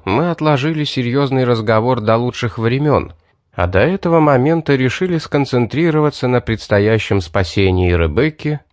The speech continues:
и говорили только о том, что могло повлиять на исход дела. «Теперь никакой некромант не поможет Винсенту»,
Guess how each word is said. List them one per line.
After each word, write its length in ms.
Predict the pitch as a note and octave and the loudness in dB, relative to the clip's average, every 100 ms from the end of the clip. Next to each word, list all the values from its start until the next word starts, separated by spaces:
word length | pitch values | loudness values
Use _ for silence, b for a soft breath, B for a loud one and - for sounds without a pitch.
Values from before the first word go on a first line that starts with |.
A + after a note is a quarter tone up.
| _ | _
и 100 | - | -6
говорили 500 | F2 G2 C#3 F#3+ G#3 | -4 0 0 0 -2
только 460 | F#3 E3+ E3 D#3+ C#3+ | -2 -2 -2 0 0
о 40 | |
том, 280 | B2+ D#3+ F#3 | 0 -2 -2
что 220 | F3 - | -4 -2
могло 340 | C#3+ C3+ A#2 D#3+ | 0 0 -2 -6
повлиять 640 | - D#3 D3 A#2 B2 C3 | -4 -2 0 0 0 -2
на 180 | C3 B2+ | -4 -4
исход 360 | A2+ - A2 G#2+ | -6 -2 -2 0
дела. 480 | F#2 F#2 E2+ D#2+ D#2+ _ _ _ _ _ _ _ | -2 0 0 -2 -6 _ _ _ _ _ _ _
«Теперь 420 | - G#2+ B2 D3 | -12 -4 -2 0
никакой 520 | D#3+ D#3+ D3+ C#3 D3+ | 0 0 0 0 0
некромант 680 | D3 C#3+ C3 C3 D3 D#3+ - | 0 0 2 2 2 -2 -2
не 80 | G2 | -2
поможет 520 | F#2 G#2 G2+ G2+ G2 | 0 2 2 2 0
Винсенту», 720 | G2 G2+ F#2 F#2+ F#2 E2 F2+ | -2 -2 0 0 0 0 -4